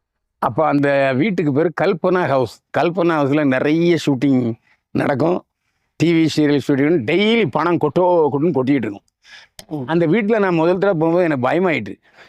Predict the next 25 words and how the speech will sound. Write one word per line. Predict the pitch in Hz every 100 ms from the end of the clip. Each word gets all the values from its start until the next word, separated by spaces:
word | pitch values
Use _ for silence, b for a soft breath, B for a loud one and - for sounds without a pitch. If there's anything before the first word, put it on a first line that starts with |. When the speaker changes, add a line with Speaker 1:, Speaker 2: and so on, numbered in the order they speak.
| b
Speaker 1:
ஏன்னா, | - 185
எல்லாம் | 156 208 226
யானை | 160 151 190 208
தந்தம், | 180 180 170 160 147
கிட்டத்தட்ட | 135 139 143 160 180
ஒரு | 135
ஆறு | 127 165 170
யா-, | 147 131
யானை | 120 143 156 151
தந்தம் | 143 135
இருக்கு. | 131 113 131 113 b b b _
ஃபுல்லா | 143 175 185 190 165 -
தேக்கு | 143 165 165 139
கட்டில்கள், | 120 127 147 139 123 120 120 _ b b b
எல்லாம் | 131 175 190 151
புராதன | 143 165 170 165
சாமான்கள். | 135 131 135 123 110 - - - _ _ _ _ _
அப்புறம்தான் | - 98 139 139 156
தெரிஞ்சது | 143 135 139 143
ஒரு | 127
மைசூர் | 117 127 156 170
மகாராஜாவுடைய | 147 139 135 127 123 120 120 120 131 - _ _ _ _ _ _ _ _
மனைவி | 120 135 139 139 135
கல்பனா | 127 117 123 120 117
அப்படிங்கிறது. | 104 110 95